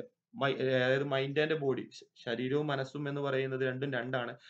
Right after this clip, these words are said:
മനസ്സ് ഒരു ആത്മീയ വസ്തുവാണെന്നും ശരീരം ഒരു ഭൗതിക വസ്തുവാണെന്നൊക്കെ റെനെ ഡെസ്കേർട്സ് ഡ്യു-, ഡ്യുവാലിറ്റി എന്ന് പറയും, ഡ്യുവാലിറ്റി. അപ്പോ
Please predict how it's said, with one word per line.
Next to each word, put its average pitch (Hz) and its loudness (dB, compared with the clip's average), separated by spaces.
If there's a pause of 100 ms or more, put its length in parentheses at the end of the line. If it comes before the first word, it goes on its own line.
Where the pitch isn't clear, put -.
(180)
മനസ്സ് 123 0
ഒരു 156 4
ആത്മീയ 151 0
വസ്തുവാണെന്നും 131 -2
ശരീരം 131 -2
ഒരു 135 0
ഭൗതിക 131 2
വസ്തുവാണെന്നൊക്കെ 123 -4 (340)
റെനെ 120 2
ഡെസ്കേർട്സ് 110 -4
ഡ്യു-, 120 0
ഡ്യുവാലിറ്റി 156 4
എന്ന് 127 2
പറയും, 98 -6
ഡ്യുവാലിറ്റി. 110 -2 (480)
അപ്പോ 175 4